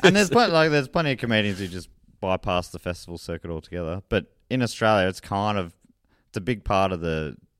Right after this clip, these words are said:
the model of how you build your year, kind of generating material through the year to put into a show and then potentially doing it in places like Perth, Adelaide, Melbourne, Sydney, Brisbane, Canberra. Like, there's a bunch of comedy and fringe festivals around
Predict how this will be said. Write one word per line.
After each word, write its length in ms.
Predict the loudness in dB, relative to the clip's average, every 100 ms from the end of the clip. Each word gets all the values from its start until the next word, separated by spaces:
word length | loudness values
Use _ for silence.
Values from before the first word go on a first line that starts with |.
| -16
the 80 | -10
model 440 | -6 -6 -6 -8
of 120 | -10 -14 -14
how 80 | -8
you 360 | -8 -8 -10 -14 _ _ _
build 240 | -4 -2 -4
your 100 | -8
year, 400 | -8 -6 -8 -10 _ _ _ _ -8
kind 320 | -2 0 0
of 400 | -2 -8 -18 -10
generating 480 | -2 0 2 0 -2
material 440 | -6 -4 -4 -4 -6 -10
through 180 | -8
the 100 | -6
year 200 | -4 -4 -4
to 120 | -6 _ _ _ _ -10
put 120 | -6
into 200 | -4 -4
a 40 | -8
show 540 | -6 -6 -4 -4 -6 -10
and 200 | -8 -6
then 320 | -4 -4 -8 -10
potentially 420 | -12 -8 -8 -8
doing 280 | -8 -6 -6
it 80 | -6
in 280 | -10 -12 -14 _
places 260 | -10 -10 -10
like 160 | -14
Perth, 280 | -8 -8 -8
Adelaide, 400 | -10 -10 -10 -12 -14 -18
Melbourne, 520 | -12 -10 -10 -12 -14
Sydney, 420 | -16 -16 -14 -14 -16
Brisbane, 320 | -16 -14 -14
Canberra. 460 | -12 -12 -10 -10 -10 -6
Like, 200 | -4 -4
there's 140 | -4
a 40 | -4
bunch 280 | -6 -6
of 160 | -10 -16 _ _ _ _ -10
comedy 340 | -6 -6 -6
and 100 | -10
fringe 260 | -10 -14 -12
festivals 400 | -14 -16 -16 -14
around 340 | -10 -10 -10